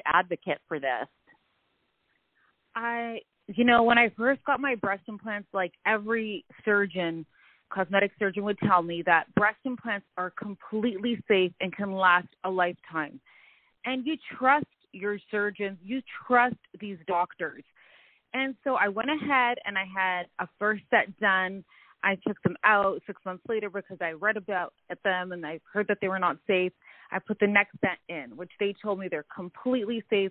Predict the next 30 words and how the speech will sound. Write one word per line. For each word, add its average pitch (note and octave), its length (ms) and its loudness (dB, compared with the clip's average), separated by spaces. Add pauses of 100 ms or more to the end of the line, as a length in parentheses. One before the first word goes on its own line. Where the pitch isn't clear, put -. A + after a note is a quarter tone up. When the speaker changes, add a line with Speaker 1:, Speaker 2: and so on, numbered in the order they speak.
(160)
Speaker 2:
manufactured G#3 720 2
by F3+ 160 -2
Mentor. F3 640 -8 (440)
They G3+ 100 2
were G3 260 0
cohesive G3 600 -8
gels. E3+ 300 4 (140)
I G3 100 4
had G3 180 -6 (100)
capsular G3 580 -4
contracture F3+ 640 0
at E3 160 0
the F3 100 -4
time. F3 440 2
I E3+ 60 2
removed F#3+ 580 -2
them, G3+ 320 2 (220)
got F#3+ 120 4
a G3 80 2 (120)
third C4+ 240 4 (100)
set, A3+ 280 0 (120)
had F3 200 -8
capsular E3+ 440 -6
contracture E3+ 720 0
again. G3 640 4 (760)
And A3 200 -6
then C4+ 420 0
I G3 480 -2 (100)
removed F#3 460 -10
those, C4+ 440 4